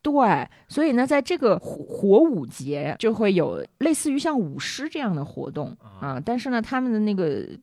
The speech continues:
Speaker 1: 就是日本的，
Speaker 2: 舞虎。
Speaker 1: 日本的五虎，反-，反正那个面具特别奇怪，特别丑，<laughs> 但有一种丑萌丑萌的在里面，
Speaker 2: 嗯。
Speaker 1: 全是由当地的初中生去扮演这个老虎。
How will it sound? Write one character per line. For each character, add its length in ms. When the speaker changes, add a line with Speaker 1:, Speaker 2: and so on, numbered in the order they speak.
Speaker 1:
就 180
是 120
日 180
本 240
的， 180
Speaker 2:
舞 40
虎。 60
Speaker 1:
日 160
本 160
的 80
五 100
虎， 140
反-， 180
反 80
正 0
那 60
个 80
面 200
具 140
特 100
别 120
奇 280
怪， 160
特 60
别 80
丑， 400
<laughs> 360
但 140
有 100
一 60
种 180
丑 340
萌 380
丑 180
萌 180
的 120
在 160
里 160
面， 180
Speaker 2:
嗯。 40
Speaker 1:
全 220
是 80
由 160
当 240
地 120
的 180
初 220
中 220
生 380
去 340
扮 260
演 240
这 120
个 100
老 180
虎。 320